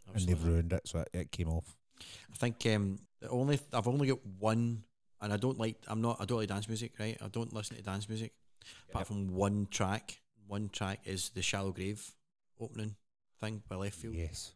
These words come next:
Speaker 1: which i-, which is great. But that's another thing, actually, interestingly enough,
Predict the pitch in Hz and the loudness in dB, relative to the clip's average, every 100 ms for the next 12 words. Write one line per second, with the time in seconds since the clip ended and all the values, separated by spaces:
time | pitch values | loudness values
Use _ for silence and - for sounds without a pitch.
0 | _ 107 - 101 - 98 98 90 - 104 | _ -4 -2 -2 -6 -6 -6 -6 -4 -2
1 | 107 - - - - 123 147 151 151 143 | -2 -6 -20 -14 0 4 6 6 4 4
2 | 127 143 131 117 120 - 113 110 110 110 | 4 2 0 -2 -2 0 -2 -2 -6 -4
3 | - 110 - 107 101 | -2 -2 0 -2 -2